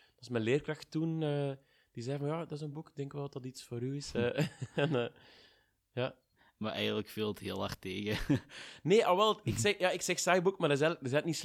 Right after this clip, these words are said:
Speaker 1: slecht bedoeld. Het is gewoon... Het is gewoon het leven van iemand dat je even volgt of zo. Het is niet
Speaker 2: Ja.
Speaker 1: dat er een gigantische opbouw is naar een zotte oorlog of
Speaker 2: Ja.
Speaker 1: naar een zotte
Speaker 2: <laughs>
Speaker 1: moordontknoping of zoiets. Maar het is echt gewoon, het
Speaker 2: Een
Speaker 1: eindigt ook zo
Speaker 2: normaal
Speaker 1: plots en dan is,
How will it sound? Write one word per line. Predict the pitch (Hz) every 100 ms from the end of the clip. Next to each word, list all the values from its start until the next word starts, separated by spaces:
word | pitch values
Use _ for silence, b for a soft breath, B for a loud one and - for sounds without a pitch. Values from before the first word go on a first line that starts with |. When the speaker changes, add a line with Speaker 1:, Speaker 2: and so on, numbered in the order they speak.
| 143 123
Speaker 1:
slecht | 104
bedoeld. | 123 160
Het | 123
is | -
gewoon... | 131 123 156 160 143 B B B B B
Het | _ 139
is |
gewoon | - 170 180 - _
het | 131 123
leven | 131 165
van | 156
iemand | 156 156 143
dat | 123
je | -
even | - - 120 -
volgt | 123 143 -
of | 110
zo. | 117
Het | 120
is |
niet | 113
Speaker 2:
Ja. | 110
Speaker 1:
dat | 101 131
er | 110
een |
gigantische | 113 110 - 143 131 - -
opbouw | 156 147 139
is | 143 135
naar | 127
een | 123 123
zotte | 113 135 143 131 B B B
oorlog | - 143 151 143 131
of |
Speaker 2:
Ja. | 131 95
Speaker 1:
naar | 127
een | 131
zotte | 117 143 147 139 131
Speaker 2:
<laughs> | 120 127
Speaker 1:
moordontknoping | 147 151 - 139 135 - 151 160 - 151
of | 147
zoiets. | - 156 151 147
Maar | 139
het | 127
is | -
echt | 160 -
gewoon, | 156 156
het | - -
Speaker 2:
Een | 139
Speaker 1:
eindigt | - 147 131
ook | 123
zo |
Speaker 2:
normaal | 107 110
Speaker 1:
plots | 110 - - -
en | 135
dan | 131
is, | 131